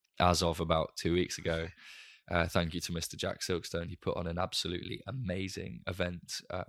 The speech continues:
at Thorpe Park for Fright Night, showcasing it in its prime. And then we had the after party in the Dome. So, um, I'm very grateful to have performed and D J'd in the Dome.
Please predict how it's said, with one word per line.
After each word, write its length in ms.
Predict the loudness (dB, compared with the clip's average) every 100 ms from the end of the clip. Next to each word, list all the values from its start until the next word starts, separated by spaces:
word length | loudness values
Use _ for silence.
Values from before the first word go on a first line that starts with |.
| -6
at 80 |
Thorpe 240 | -4 -2 0
Park 260 | 0 0 -2
for 180 | -14 -10
Fright 280 | 2 6 6
Night, 200 | 4 0
showcasing 640 | 0 0 0 -2 -2 -4
it 80 | -4
in 100 | -6
its 120 | -8
prime. 460 | -4 0 2 0 -4 -2
And 160 | 0
then 120 | 0 0
we 100 | -2
had 140 | 0
the 80 | 4
after 200 | 2 2
party 300 | 0 0 0
in 100 | -4
the 60 | -2
Dome. 240 | -2 -2
So, 200 | -4 -6 -8 -14 -20 -20 -20 _
um, 240 | -4 -2 -2
I'm 100 | 2
very 160 | 2
grateful 360 | 2 -2 -4 -8
to 140 | -4
have 140 | -4 -4
performed 500 | -12 -4 -4 -2 -6
and 160 | -10 -2
D 160 | 0
J'd 260 | 2 0 -2
in 160 | -6
the 80 | -8 0
Dome. 400 | 6 6 6